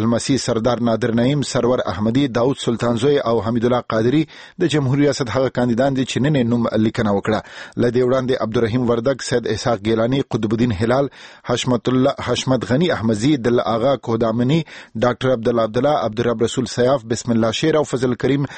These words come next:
نجمي هغه کسان دي چې وړاندې تر دې د کاندیدانو په توګه خپل نومونه ثبت کړي دي.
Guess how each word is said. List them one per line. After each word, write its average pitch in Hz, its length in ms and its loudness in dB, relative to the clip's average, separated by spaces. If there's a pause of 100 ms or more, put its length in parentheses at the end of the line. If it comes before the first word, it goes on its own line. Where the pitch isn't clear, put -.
(180)
نجمي 120 420 0
هغه 123 140 0 (120)
کسان 151 220 0
دي 147 80 2
چې 170 220 0 (260)
وړاندې 131 420 0
تر 123 140 2
دې 160 180 2
د 113 180 -2 (160)
کاندیدانو 120 460 0
په 110 100 -4
توګه 117 240 0
خپل - 200 -4
نومونه 117 440 2
ثبت - 400 -4
کړي 110 140 2
دي. 104 200 0